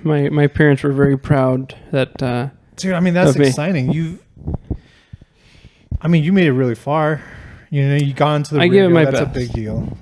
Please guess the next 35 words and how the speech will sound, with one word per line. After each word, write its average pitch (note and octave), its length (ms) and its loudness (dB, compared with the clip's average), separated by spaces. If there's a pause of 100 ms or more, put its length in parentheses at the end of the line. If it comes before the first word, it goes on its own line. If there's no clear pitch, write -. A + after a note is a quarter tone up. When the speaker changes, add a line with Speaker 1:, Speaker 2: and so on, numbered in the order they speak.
Speaker 1:
I E3+ 120 2
gave G#3 220 6
it G3+ 80 2
my E3 160 4
best. C3+ 380 2
And - 100 4
Speaker 2:
Um, - 40 6
Speaker 1:
last, G3+ 520 2
last F#3 340 4
year, F#3+ 180 6
I E3 100 6
actually, D#3+ 380 2
it D#3 60 2
was D3 160 2
like, D3 160 0
"This E3+ 180 -2
is F3+ 80 0
my F3 160 2
last E3 340 2
year D#3 120 0
doing C#3+ 320 0
this." - 300 -6 (460)
You D3 140 2
know, C#3+ 80 6
and D3+ 100 4
Speaker 2:
Okay. D#3+ 140 4
Speaker 1:
then D#3 40 4
I D3+ 100 2
got D3 80 -10
cut F3 160 2
from D3+ 160 4
Groundlings. D3+ 420 4
I'm C#3+ 80 0
like, C#3 140 -2
that F3 520 0